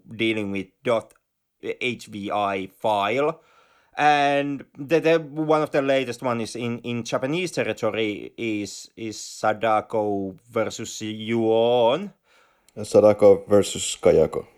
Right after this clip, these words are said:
Speaker 2: yeah.
Speaker 1: Yeah, Sadako versus Kayako, which concludes into the two coming together and fusing into Sayako, <laughs> which now once again is a creepy ghost killer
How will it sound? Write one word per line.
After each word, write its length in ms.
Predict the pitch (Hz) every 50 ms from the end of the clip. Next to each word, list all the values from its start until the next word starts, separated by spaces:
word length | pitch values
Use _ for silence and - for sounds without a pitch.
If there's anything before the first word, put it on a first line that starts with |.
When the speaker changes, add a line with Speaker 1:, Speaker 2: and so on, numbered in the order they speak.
| _ _ _
Speaker 2:
yeah. 80 | - - - _ _ _ _ _ _ _ _ _ _ _
Speaker 1:
Yeah, 360 | 165 151 147 131 120 110 101
Sadako 520 | - - 160 151 160 151 - - 147 135
versus 380 | 123 117 123 117 107 - 120 -
Kayako, 800 | - - 123 120 120 113 107 101 - 120 110 101 101 98 98 98 _ _ _ _
which 340 | - 135 165 185 180 - -
concludes 1120 | - 233 254 240 185 - - 175 190 214 226 254 277 294 269 185 123 110 104 - - - _
into 800 | - 135 131 127 123 123 120 120 107 - 127 117 113 113 110 107 -
the 160 | 131 123 113
two 640 | 113 - - 175 196 190 175 156 135 120 107 92 - _ _ _ _ _ _ _ _ _ _ _
coming 380 | 175 185 196 196 190 165 147
together 640 | 131 - 123 - _ - 160 165 165 156 139 123 110 95
and 240 | 113 123 123 120
fusing 680 | 117 - - 151 175 185 190 180 160 - 139 110 113 -
into 460 | - 131 131 135 131 123 - 135 123
Sayako, 1160 | 110 - - - 135 120 123 120 175 208 220 156 117 - _ - 104 92 80 78 - - - - - - - - - - - - -
<laughs> 20 |
which 340 | - 131 143 131 - - -
now 240 | 131 139 143 143 143
once 300 | 135 139 170 175 170 156
again 420 | 151 - - 180 196 202 175 147
is 220 | - - 131 117 143
a 280 | 131 123 117 110 107 -
creepy 340 | - 147 151 165 156 151 131
ghost 520 | 104 - 156 160 175 180 160 165 - -
killer 440 | - 147 131 113 107 104 104 101 101